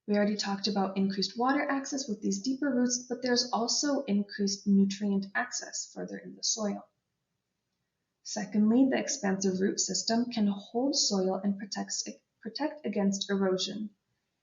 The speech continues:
In the image, you can see a grass clump with soil eroded away around it. The expansive root system in this grass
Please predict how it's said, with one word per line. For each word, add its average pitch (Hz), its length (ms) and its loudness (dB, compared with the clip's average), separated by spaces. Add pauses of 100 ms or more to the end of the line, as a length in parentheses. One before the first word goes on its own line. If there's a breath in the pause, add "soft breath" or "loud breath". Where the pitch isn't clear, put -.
(120)
In 240 140 6
the - 120 0
image, 220 320 6
you 226 140 2
can 220 160 -2
see 208 160 0
a 180 100 0
grass 202 400 0
clump 196 360 -2
with 214 180 -2
soil 254 360 4
eroded 202 380 4
away 185 400 0
around 190 400 -2
it. - 160 -8 (840)
The - 100 -6
expansive 208 720 2
root 240 220 2
system 202 640 2
in 190 100 2
this 185 240 -2
grass 302 280 2